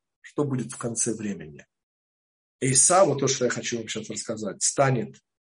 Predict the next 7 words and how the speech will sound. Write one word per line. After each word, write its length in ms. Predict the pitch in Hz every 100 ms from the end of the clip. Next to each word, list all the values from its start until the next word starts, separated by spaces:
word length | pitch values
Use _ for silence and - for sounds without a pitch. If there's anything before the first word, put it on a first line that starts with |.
| _ _ _
соломой, 920 | - - 151 139 131 120 123 185 - _ -
помните? 540 | 160 165 - - - _ _ _ _ _ _ _ _ _ _ _ _ _ _ _ _ _ -
Яаков 1040 | 139 175 165 170 170 - 220 214 - - - 123
будет 560 | 113 151 123 113 - - _
огнём, 840 | 156 127 151 156 151 143 190 240 _ _ _ _ _ - - -
а 100 | 151
вот 240 | 147 147